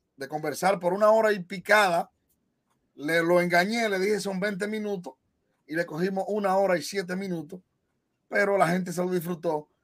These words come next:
y como no había pelota, Béisbol Ahora le dio el banquete de jueves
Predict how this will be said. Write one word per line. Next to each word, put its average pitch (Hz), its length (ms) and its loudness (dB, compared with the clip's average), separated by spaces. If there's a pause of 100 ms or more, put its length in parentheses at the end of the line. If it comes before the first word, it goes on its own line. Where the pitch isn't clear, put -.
(220)
y 147 80 -12
como 139 220 -6
no 156 60 0
había 170 200 2
pelota, 147 500 -4 (440)
Béisbol 160 520 0
Ahora 143 440 2 (400)
le 131 180 -10
dio 147 100 -6
el 160 80 -4
banquete 151 480 -4
de 135 120 -4
jueves 131 580 -4